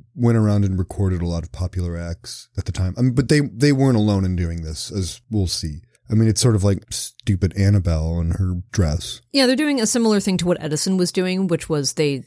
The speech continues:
Speaker 2: they found existing filmable acts, which were often sort of vaudeville type things.
Speaker 1: Mm-hmm.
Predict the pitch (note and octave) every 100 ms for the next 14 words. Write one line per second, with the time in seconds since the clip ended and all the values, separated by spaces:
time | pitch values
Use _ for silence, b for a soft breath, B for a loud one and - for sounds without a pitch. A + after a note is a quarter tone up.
0 | - D#3 C#3+ D#3 C#3+ D3 - _ G3 F3
1 | E3 E3 - F3 E3 D#3 - - - F3+
2 | E3 D#3 D#3+ D#3 D#3 - _ _ _ D#3
3 | D#3 - - - D#3+ - E3+ E3 D#3 C#3+
4 | D3+ A#2 B2+ D3+ _ _ _ - - E3+
5 | D3+ D#3 C#3+ D3 D#3 D#3+ - D#3 C#3 -
6 | - _ _ - F3+ D3 C#3+ D#3+ - -
7 | - A2 G2